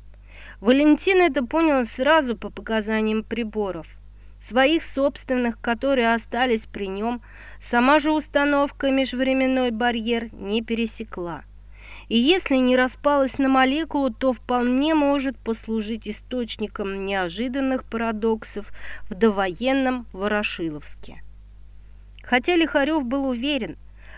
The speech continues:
зная тогдашних людей, что директор музея подписки не нарушит и не скажет никому, включая и самое высокое начальство, ни о секретном сотруднике,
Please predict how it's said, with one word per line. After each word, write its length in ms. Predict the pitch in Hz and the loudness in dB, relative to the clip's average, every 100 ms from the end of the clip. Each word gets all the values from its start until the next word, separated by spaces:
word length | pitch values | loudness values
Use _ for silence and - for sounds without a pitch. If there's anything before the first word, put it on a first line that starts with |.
| - | -10
зная 340 | 175 226 240 | 0 2 2
тогдашних 720 | 226 226 220 220 - 220 220 | 2 -2 0 0 0 -4 -2
людей, 420 | 233 208 214 202 - - - - - - | -4 -4 -4 -6 -10 -20 -20 -20 -20 -16
что 280 | - - 254 | -10 -2 0
директор 540 | 220 254 349 - 311 | 2 2 2 0 0
музея 500 | 277 247 220 269 294 | 2 2 0 0 0
подписки 640 | 220 220 - 269 277 - 190 | 0 -2 -2 -6 -8 -6 -4
не 240 | 190 254 | 0 0
нарушит 560 | 262 233 190 170 - - - - - - - | 2 0 -2 -8 -14 -18 -20 -20 -20 -20 -6
и 60 | 196 | 2
не 140 | 247 | 2
скажет 440 | 247 - 302 277 240 | 2 2 4 2 2
никому, 600 | 285 311 311 302 233 180 - | 2 4 4 4 2 -2 -10
включая 600 | - - 220 220 254 247 | -8 0 0 2 2 2
и 80 | 233 | 0
самое 460 | - 277 269 262 | 2 2 4 2
высокое 500 | 262 254 262 247 233 | 0 -2 -2 -2 -2
начальство, 720 | 226 220 220 277 294 302 - 240 | 0 0 -2 0 0 -2 -4 0
ни 260 | 233 254 | 2 2
о 100 | 302 | 2
секретном 640 | 294 240 233 240 226 214 190 | 0 -4 -4 -4 -2 -6 -8
сотруднике, 920 | - 185 - 220 214 220 - 220 | -8 -10 -6 -6 -4 -8 -8 -10